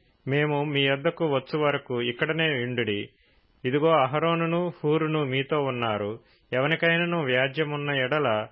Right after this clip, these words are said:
వారి యొద్దకు వెళ్ళవచ్చునని" వారితో చెప్పెను. మోషే కొండ మీదికి ఎక్కినప్పుడు ఆ మేఘము కొండను కమ్మెను.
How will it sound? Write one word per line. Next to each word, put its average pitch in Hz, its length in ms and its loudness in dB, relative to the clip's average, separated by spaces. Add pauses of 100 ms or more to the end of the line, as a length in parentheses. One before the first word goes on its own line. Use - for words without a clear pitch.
(300)
వారి 127 220 0
యొద్దకు 135 300 0
వెళ్ళవచ్చునని" 135 800 0
వారితో 120 460 0
చెప్పెను. 101 520 -6 (400)
మోషే 151 300 0
కొండ 139 280 -2
మీదికి 156 440 -2
ఎక్కినప్పుడు 113 680 -4 (340)
ఆ 113 100 -2
మేఘము 147 500 0
కొండను 131 420 -4
కమ్మెను. 104 560 -6